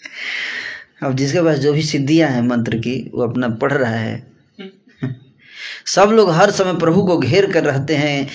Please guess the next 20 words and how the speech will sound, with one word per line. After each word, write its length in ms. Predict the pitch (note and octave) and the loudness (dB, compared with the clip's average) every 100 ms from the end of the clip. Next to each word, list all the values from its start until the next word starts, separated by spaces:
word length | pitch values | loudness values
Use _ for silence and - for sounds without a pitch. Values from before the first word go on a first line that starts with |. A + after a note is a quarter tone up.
| - - | -12 -2
कभी-कभी 460 | E3+ F#3+ F3+ D#3 D#3 | 2 2 4 4 4
रसिक 360 | C#3+ - A3+ | 2 0 -2
देवगण 680 | D#3+ D#3+ F3 E3 D#3+ C3 A2+ - - _ _ _ _ _ _ - | 0 2 2 2 2 0 -4 -8 -18 _ _ _ _ _ _ -4
ऐसा 280 | C#3+ D#3 E3+ | -2 2 0
कौतुक 480 | D#3+ C#3 - D#3 C3 | 2 -2 0 -2 -2
करते 320 | A2 - G#2 | -4 -4 -4
हैं। 540 | G#2 G#2+ A#2 C#3+ - _ _ _ _ _ _ | -2 -4 -8 -12 -20 _ _ _ _ _ _
क्या 160 | D3+ D3+ | 2 2
कौतुक 400 | C#3 C#3+ C#3 - | 2 -2 -2 -2
करेंगे? 460 | C3+ B2+ C3 C3 B2+ - - - - _ _ _ C#3 | 0 0 -2 -2 -4 -10 -20 -20 -20 _ _ _ -2
देवता 260 | C#3 D#3+ | 0 2
लोग 180 | D#3+ D3+ | 2 4
भी 100 | D3 | 2
बीच-बीच 400 | C3+ C3 C3 B2+ | 0 -2 -2 -2
में 80 | C3 | 0
मजाक 360 | A#2+ A2 G#2+ | 0 0 -2
करते 280 | A2+ F#2 F2+ | -4 -6 -6
हैं 140 | G2+ F#2 | -6 -6
आगे। 200 | F#2+ G#2 | -8 -6
क्या? 260 | C#3 E3 | -4 -6